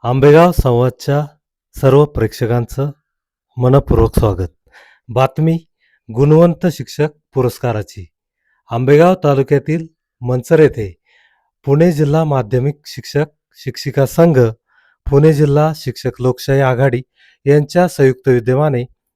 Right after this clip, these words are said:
महात्मा गांधी विद्यालयात स्वर्गीय माजी आमदार शिवाजीराव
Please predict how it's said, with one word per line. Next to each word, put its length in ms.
महात्मा 480
गांधी 300
विद्यालयात 500
स्वर्गीय 520
माजी 280
आमदार 380
शिवाजीराव 600